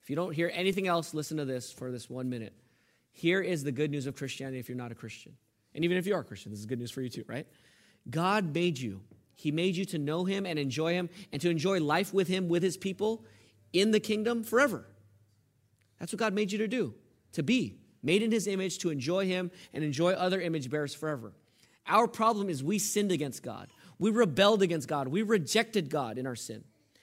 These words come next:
And because of that, we were sentenced to death. The wages of sin is death. We were damned and condemned to die. That's the bad news. The good news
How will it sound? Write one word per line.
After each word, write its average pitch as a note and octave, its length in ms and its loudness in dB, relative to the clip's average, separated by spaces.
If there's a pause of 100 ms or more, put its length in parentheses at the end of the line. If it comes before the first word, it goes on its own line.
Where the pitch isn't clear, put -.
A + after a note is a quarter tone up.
(180)
And D#3 140 2
because B3+ 400 2
of G#3+ 140 4
that, D3 320 0 (300)
we G3+ 200 4
were A3+ 180 4
sentenced G3+ 600 0
to F3+ 100 -2
death. C#3+ 520 -2 (760)
The C3+ 80 0
wages F#3 420 4
of G#3 120 -2
sin F3+ 280 -4
is C#3+ 160 -4
death. C3+ 220 -4
We D#3 100 0
were D3+ 100 0
damned F3+ 580 0 (180)
and C3+ 160 -6
condemned D#3 600 -2 (260)
to - 100 -4
die. C3+ 400 -2 (1040)
That's D#3+ 180 0
the F3+ 100 -2
bad D#3 240 4
news. A2 440 -10 (680)
The B2 140 -2
good A#3 340 2
news D3 480 -2